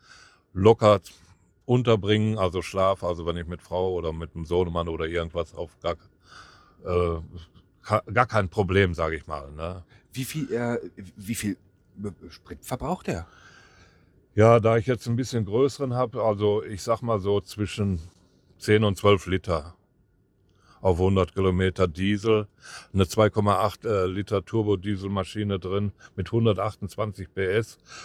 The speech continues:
Speaker 1: Also, äh,
Speaker 2: Zehn und zwölf
Speaker 1: ist
Speaker 2: Liter.
Speaker 1: einfach, ich sag mal so, es reicht. Ich darf ja auch nur hundert auf der Autobahn fahren, achtzig auf der Landstraße. Also insofern habe ich ja kein Rennmobil.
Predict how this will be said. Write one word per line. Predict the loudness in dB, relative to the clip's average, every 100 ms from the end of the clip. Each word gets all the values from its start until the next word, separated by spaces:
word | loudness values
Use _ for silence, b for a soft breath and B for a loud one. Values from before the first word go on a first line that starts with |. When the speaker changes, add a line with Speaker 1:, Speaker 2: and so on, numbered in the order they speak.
| B B
Speaker 1:
Also, | 0 2 4 6 4 2 2 4 2
äh, |
Speaker 2:
Zehn | -2 -10 -14
und | -14
zwölf | -10 -8
Speaker 1:
ist | -8
Speaker 2:
Liter. | -4 0
Speaker 1:
einfach, | 0 2 2 2 -2 -14 -10
ich | -8 -4
sag | -2
mal | 0 0
so, | 2 2 2 -2 _ _ b b b b b b b -4
es | -2 2
reicht. | 2 2
Ich | 2
darf | 0 4
ja | 2
auch | 4
nur | 2 2
hundert | 2 2 4
auf | 2
der | 4
Autobahn | 2 2 0 0 0
fahren, | -2 -2 -2
achtzig | -10 -6 -2
auf | -2 0
der |
Landstraße. | 0 0 0 -2 -2 0 -4
Also | -4
insofern | -6 -8 -12 -4 -4 0 0 0 -6 B B B B B
habe | 0 2
ich |
ja | 2
kein | 2 2 0
Rennmobil. | 2 2 2 -2 _ -8 -4 -4 -2 -2 -2 -4